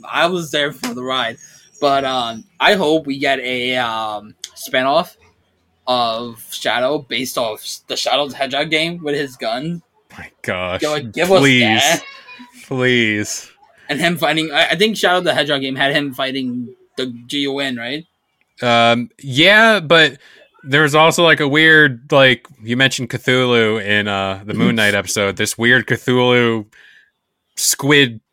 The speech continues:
Speaker 2: star thing that I don't really know much about. So that'll
Speaker 1: No.
Speaker 2: be a dark show. I did hear through, again, I went down my YouTube deep dive on this movie.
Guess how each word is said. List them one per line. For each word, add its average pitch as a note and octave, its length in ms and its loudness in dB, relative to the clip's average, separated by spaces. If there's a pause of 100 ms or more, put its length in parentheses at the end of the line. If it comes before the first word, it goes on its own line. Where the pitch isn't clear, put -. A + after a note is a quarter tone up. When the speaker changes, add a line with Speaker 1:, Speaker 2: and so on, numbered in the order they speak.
(120)
Speaker 2:
star C3+ 640 4
thing A#2+ 680 2
that A#2 160 4
I A#2+ 100 4
don't B2 100 -2
really B2+ 240 4
know B2 200 2
much B2 280 0
about. A2+ 480 2 (400)
So A#2+ 560 2
that'll C3 360 2
Speaker 1:
No. F3 40 2
Speaker 2:
be F#3+ 140 4
a F3+ 80 6
dark D3+ 280 4
show. D3 280 0 (440)
I D3 140 4
did E3+ 320 4
hear E3+ 640 2 (100)
through, D3+ 240 2
again, C#3+ 280 0
I C#3 60 0
went C3+ 160 -4
down C#3 140 0
my C3+ 80 -2
YouTube C3+ 360 -2
deep C3 220 -4
dive A2 260 2
on G2+ 100 -4
this G2 180 -8
movie. G2 380 -6